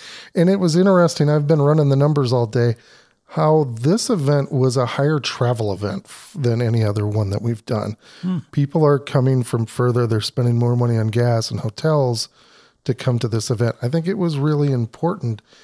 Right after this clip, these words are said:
Speaker 1: you know, 'cause we saw a big numbers from, uh, Minneapolis and from Sioux Falls, South
Speaker 2: Sure.
Speaker 1: Dakota, and from Omaha and Lincoln.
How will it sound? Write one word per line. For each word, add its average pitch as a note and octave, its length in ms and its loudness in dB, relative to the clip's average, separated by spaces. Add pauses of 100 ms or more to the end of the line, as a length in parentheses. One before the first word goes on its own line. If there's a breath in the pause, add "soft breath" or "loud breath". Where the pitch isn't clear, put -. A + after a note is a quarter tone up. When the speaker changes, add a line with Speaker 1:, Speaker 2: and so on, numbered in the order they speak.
(280 soft breath)
Speaker 1:
you B2 80 -2
know, A#2 180 0
'cause A2+ 260 -4
we A#2+ 80 -2
saw D#3 400 -2 (160)
a B2+ 60 -4
big B2 420 -2
numbers G#2+ 360 -2
from, A2 520 -6 (160)
uh, - 240 -12
Minneapolis A#2 920 -2
and G2+ 140 -6
from G#2 200 -6
Sioux B2+ 180 -2
Falls, A#2+ 280 -4
South A#2+ 160 -2
Speaker 2:
Sure. A2 140 0
Speaker 1:
Dakota, C3 340 0
and A#2 160 -2
from B2 180 -6
Omaha C3+ 380 0
and B2+ 120 -2
Lincoln. B2+ 440 -2